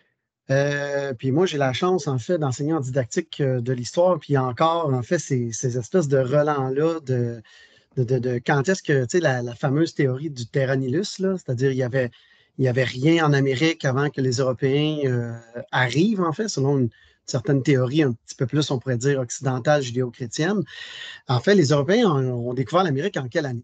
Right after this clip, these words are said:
Ben, en fait, cette question-là, qui est un peu notre troisième partie, euh, de notre, euh, notre troisième question, c'est l'idée de décoloniser, en fait, les savoirs qu'on porte. Vous le savez, dans les années soixante, Steve en a parlé précédemment,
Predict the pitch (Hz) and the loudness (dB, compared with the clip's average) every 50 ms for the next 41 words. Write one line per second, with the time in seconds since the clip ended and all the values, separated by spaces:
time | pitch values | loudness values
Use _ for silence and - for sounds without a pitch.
0 | _ - 139 139 135 139 143 143 - 233 233 202 - - 156 - - 196 180 - | _ -8 -6 -4 -4 -4 -4 -4 -2 -2 -2 -2 -2 -4 -4 0 0 -2 -2 -2
1 | - - 180 151 139 127 139 196 240 - - 127 - 139 131 123 123 113 - 196 | 0 0 0 2 2 0 0 -2 -4 -6 -8 -6 -4 -2 -2 -2 -2 0 2 2
2 | 190 139 - - - - 160 156 147 143 165 330 - 143 123 - - - - - | 2 2 0 -4 -6 -2 0 0 0 0 -4 -6 -6 -8 -8 -8 -10 -12 -10 -10
3 | 165 165 165 - _ _ - 135 123 120 117 117 117 113 117 - - - 123 120 | -10 -10 -10 -14 _ _ -6 -4 -4 -4 -4 -8 -12 -16 -20 -14 -8 -6 -4 -4
4 | 127 131 135 - - - 131 120 120 117 113 120 - - - _ _ _ _ _ | -4 -4 -6 -6 -8 -10 -8 -8 -8 -10 -14 -18 -20 -20 -20 _ _ _ _ _
5 | _ _ _ _ _ - 143 127 - - 151 147 135 123 143 131 113 135 120 - | _ _ _ _ _ -6 -6 -6 -4 0 2 2 2 2 2 0 -2 -4 -6 -4
6 | - 185 220 247 - - - - - - - - - - - - - 143 131 139 | -2 -4 -4 -4 -6 -14 -16 -14 -12 -12 -12 -14 -16 -16 -10 -4 0 0 0 2
7 | 131 180 247 214 190 139 127 170 160 190 170 151 143 139 127 127 180 196 170 131 | 4 4 4 4 4 4 4 2 4 4 4 4 4 2 2 2 2 2 0 0
8 | 117 - 165 156 135 - - 127 117 113 127 147 170 170 147 - 135 123 117 107 | -2 -4 -4 -4 -4 -4 -4 -6 -4 -2 0 0 0 0 0 -2 -4 -4 -4 -2
9 | - 160 156 - _ _ - 131 120 113 - 135 127 160 185 185 151 131 117 131 | -2 -2 -2 -4 _ _ -12 -10 -10 -6 -2 -2 0 2 2 2 2 0 0 0
10 | 127 143 160 - - 143 135 123 - - 175 208 196 - - - 165 160 151 139 | 0 0 -2 -2 -2 -2 -2 -2 0 0 0 0 0 -2 0 2 2 2 4 2
11 | 131 131 120 - 127 131 156 151 - 131 110 131 127 120 117 110 113 131 165 196 | 0 0 -2 -4 -6 -4 -4 -6 -6 -6 -6 -6 -6 -6 -6 -6 -4 -4 -4 -4